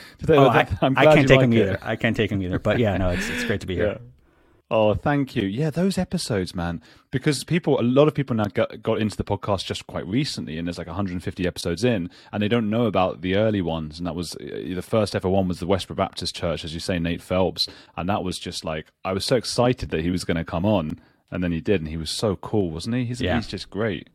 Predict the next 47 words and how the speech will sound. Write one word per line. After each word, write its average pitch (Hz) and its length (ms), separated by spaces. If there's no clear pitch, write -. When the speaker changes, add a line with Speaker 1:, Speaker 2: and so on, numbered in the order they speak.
Speaker 2:
He's 123 240
awesome. 127 340
And 110 140
I've 123 140
actually, 131 440
I, 117 300
I 107 40
connected 117 560
with 98 200
him 90 380
afterwards 87 500
and 90 80
just 80 100
said, 82 140
"Hey, 90 180
I 85 40
really 87 260
resonated 82 480
with 78 160
a 80 60
lot 80 160
of 78 80
what 78 160
you - 40
said." 82 400
Um, 85 440
and 127 240
he, 143 280
uh, 113 360
he 120 180
just 120 180
had, 104 280
like, 95 180
there's 95 160
just 90 120
so 104 100
much - 320
relevance 90 420
between 87 400
his 85 140
experience 82 420
and 85 80
my 85 160
experience. 85 520
And, 85 280
um, 87 240
we 107 600